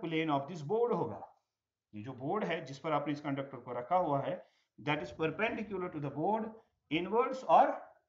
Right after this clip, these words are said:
outwards। आप जब इस चीज को कॉपी पर बनाएंगे, आप कह सकते हैं, "When the current moves in the upward direction, the direction of magnetic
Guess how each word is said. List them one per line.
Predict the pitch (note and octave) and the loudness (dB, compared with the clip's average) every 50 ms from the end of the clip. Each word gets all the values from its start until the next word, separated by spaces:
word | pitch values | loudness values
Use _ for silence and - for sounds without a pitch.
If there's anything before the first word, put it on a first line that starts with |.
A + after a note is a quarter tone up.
| _ _ - C3 | _ _ 4 6
outwards। | C#3 A#2 - - - - - - _ - - - _ _ _ _ _ _ _ _ _ _ - | 6 6 4 0 -10 -16 -20 -20 _ -20 -20 -20 _ _ _ _ _ _ _ _ _ _ 4
आप | D3 D#3+ G3 G3+ G#3 - | 8 8 8 8 6 4
जब | G#3+ A3+ A3 - | 0 0 0 -2
इस | - - - - | -6 -12 -12 -12
चीज | - F#3 G3+ G3 | -12 -10 -10 -10
को | - - - | -10 -10 -2
कॉपी | - E3+ D#3+ D#3+ - F3+ F3 | 4 6 6 6 6 2 -6
पर | - F#3 F3+ | -6 -4 -2
बनाएंगे, | E3 D3+ D3 D#3 E3 D#3 B2+ G#2 G2 - _ _ _ _ _ _ _ _ _ - | 0 0 2 2 0 0 0 -4 -8 -12 _ _ _ _ _ _ _ _ _ 6
आप | C#3+ F3 F#3 - - | 8 8 6 6 4
कह | G3 G3+ | 2 2
सकते | G#3 - A#3+ A#3 - - G3+ | 2 2 0 -4 -2 -2 -2
हैं, | D3 C#3+ A2 F#2+ - - _ _ _ _ - A#2 | -2 -2 -4 -6 -8 -14 _ _ _ _ -8 -2
"When | C3 E3+ G3+ A3 - - - - _ _ - D3 D#3 | 0 2 2 0 -2 -6 -14 -20 _ _ -6 -6 -4
the | - - | 4 8
current | F3 - A3+ A3+ A3+ A#3 - - - - _ - - - | 8 8 8 6 2 -2 -6 -14 -18 -20 _ -20 -12 -8
moves | C#3 D#3+ G3 A3 A3+ A3+ - - - | -6 -6 -6 -6 -6 -8 -10 -8 -8
in | E3+ F3+ F3+ | -6 -2 2
the | F3+ | 4
upward | E3+ D#3+ D#3+ - E3+ E3 - G#3 | 4 4 4 0 -4 -2 4 6
direction, | A3+ A3 F#3 - - - A2 G2+ - _ _ _ _ _ _ _ - C#3+ | 8 8 8 4 -2 -8 -12 -14 -16 _ _ _ _ _ _ _ 0 4
the | C#3+ C3+ C#3 C3+ | 6 6 6 8
direction | C3+ D3+ F#3 A3 G#3+ - A3+ G#3 | 8 6 6 6 2 -2 -2 0
of | G3+ F#3 - | 0 -2 0
magnetic | F3 E3 E3 E3 F#3 F3+ - F3+ | 0 0 0 0 -2 -8 -10 -12